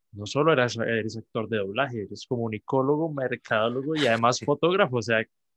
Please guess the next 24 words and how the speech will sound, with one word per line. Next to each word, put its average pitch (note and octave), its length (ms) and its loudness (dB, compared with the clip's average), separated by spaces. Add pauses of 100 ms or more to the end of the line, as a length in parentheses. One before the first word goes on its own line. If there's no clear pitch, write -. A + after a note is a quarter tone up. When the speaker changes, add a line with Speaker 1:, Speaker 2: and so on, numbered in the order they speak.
(160)
Speaker 1:
¿qué? F#3 300 -2
<laughs> F4+ 600 -6
O B2+ 40 2
sea, C3+ 200 6
ya, B2+ 220 0 (120)
ya, C#3 300 2
ya C#3+ 120 2
me D#3+ 80 -2
imagino F#3 300 0
por G3 200 -2
qué D3 120 -6
me C3 100 -4
respondiste C3 600 -6
que, A2+ 380 0
que B2 80 -2
lo A#2 280 0
que A#2+ 460 2
eres C#3 320 0
hoy D3 140 2
sí C#3 120 -2
lo C#3+ 140 4
soñaste A#2+ 500 -2
de C3 120 0
niño. B2 360 -4